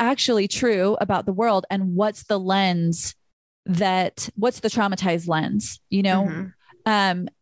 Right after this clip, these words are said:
Speaker 1: there's, like, an assumption that happens with complex P T S D that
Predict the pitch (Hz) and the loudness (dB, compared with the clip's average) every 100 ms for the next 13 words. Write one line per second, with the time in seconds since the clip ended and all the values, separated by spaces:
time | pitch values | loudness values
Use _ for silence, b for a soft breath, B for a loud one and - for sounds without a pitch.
0 | _ 214 269 285 269 269 226 - 262 302 | _ -2 0 0 0 2 0 2 0 0
1 | 233 208 196 190 196 233 254 254 254 240 | 0 0 0 0 0 0 0 0 -2 -2
2 | 233 247 254 - 247 - 240 233 - 247 | 0 0 -2 -2 -4 0 0 0 -2 0
3 | 254 294 _ b b b - 190 202 196 | 0 -2 _ b b b -4 0 2 2
4 | 190 - - | 0 -4 -12